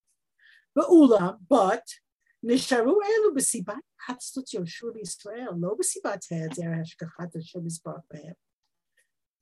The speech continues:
It's not because of a Kadosh Baruch Hu that they weren't successful.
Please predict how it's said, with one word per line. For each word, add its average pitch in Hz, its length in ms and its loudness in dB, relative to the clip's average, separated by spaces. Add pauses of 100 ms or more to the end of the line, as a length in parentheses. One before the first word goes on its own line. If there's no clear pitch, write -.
(180)
It's 277 220 0
not 370 500 2
because 466 540 0
of 453 120 -2
a 392 40 -4
Kadosh 403 480 -2
Baruch 466 460 0
Hu 208 240 -2 (320)
that 285 120 -4
they 294 120 0
weren't 311 400 0
successful. - 800 -4